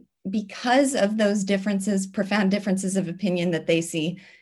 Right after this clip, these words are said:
their parents have in relation to the world, giving them a sense that the world is antagonistic to them and that people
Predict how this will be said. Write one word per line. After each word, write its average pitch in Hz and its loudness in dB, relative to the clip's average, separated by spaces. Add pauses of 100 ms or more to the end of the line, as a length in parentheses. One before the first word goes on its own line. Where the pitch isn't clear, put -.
(300)
their 165 4
parents 170 -4
have 160 -6
in 165 -2
relation 151 -2
to 147 -6
the 156 -2
world, 143 -2 (540)
giving 240 2
them 247 4
a 240 2
sense 214 -2
that - 0 (280)
the 185 2
world 190 2
is 190 0
antagonistic 180 -4
to 220 -6
them 233 -2 (400)
and 165 0 (720)
that 185 -4
people 208 0